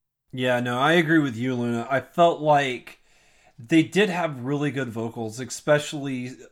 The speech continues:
one of the leads. Like, he had an amazing voice, but they, nothing in the song really grips you or really pulls you in.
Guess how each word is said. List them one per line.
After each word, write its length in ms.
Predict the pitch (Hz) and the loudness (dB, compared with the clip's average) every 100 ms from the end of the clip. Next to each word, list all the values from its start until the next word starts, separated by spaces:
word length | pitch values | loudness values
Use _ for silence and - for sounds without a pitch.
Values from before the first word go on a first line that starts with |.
| _ _ _ _ _ | _ _ _ _ _
one 380 | - 123 135 151 | -16 -6 0 0
of 80 | 143 | 0
the 100 | 131 | -4
leads. 560 | 110 120 120 113 110 | -4 -4 -4 -4 -6
Like, 340 | - 117 113 113 | -6 -6 -6 -12
he 280 | 120 170 156 | -10 -2 0
had 480 | 143 135 117 107 104 _ _ _ _ _ _ _ _ | 4 4 2 0 -12 _ _ _ _ _ _ _ _
an 100 | 127 | -4
amazing 540 | 127 127 127 117 113 107 | -2 0 -2 -2 -6 -6
voice, 400 | 110 107 104 - | -6 -6 -8 -10
but 440 | 117 127 113 - _ - - _ _ | -2 -2 -2 -6 _ -20 -20 _ _
they, 360 | - 135 165 165 151 147 _ _ | -4 0 0 -2 -14 -16 _ _
nothing 600 | 151 127 135 160 185 196 | -16 -10 0 2 2 0
in 80 | 175 | -2
the 60 | 156 | -2
song 280 | 170 160 | -2 -2
really 240 | 131 143 143 | 0 -2 -4
grips 460 | 113 123 135 131 - | -6 -8 -8 -6 -4
you 280 | 135 135 | -2 -2
or 160 | 127 117 | -4 -6
really 280 | 123 127 135 | -6 -8 -8
pulls 360 | - 139 131 | -8 -10 -8
you 200 | 123 123 | -6 -6
in. 440 | 120 117 113 113 | -4 -4 -6 -8